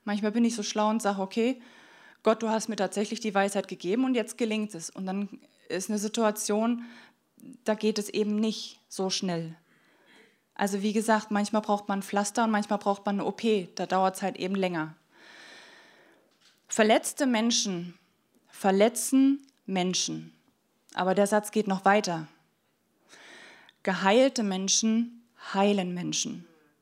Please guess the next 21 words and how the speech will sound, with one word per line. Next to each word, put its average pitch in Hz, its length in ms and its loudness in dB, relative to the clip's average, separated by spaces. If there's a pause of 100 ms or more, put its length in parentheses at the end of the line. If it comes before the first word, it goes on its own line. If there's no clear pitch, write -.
(720)
Das 208 260 2
ist 220 160 -2
das 202 180 -2
andere. 180 540 -2 (480)
Jeder, 208 580 2 (140)
der 196 300 2
eine 185 320 -2
Wunde 214 520 2 (540)
in 196 200 -2
seinem 180 280 2
Herzen 208 560 0
hat, 165 320 -10 (1400)
kann 185 220 -4
jemand, 202 680 2 (920)
nee, 202 240 -2 (240)
anders, 220 520 0 (120)
löscht 185 360 0
das 240 120 2
in 240 120 -2
euren 226 240 2
Gedanken 226 580 0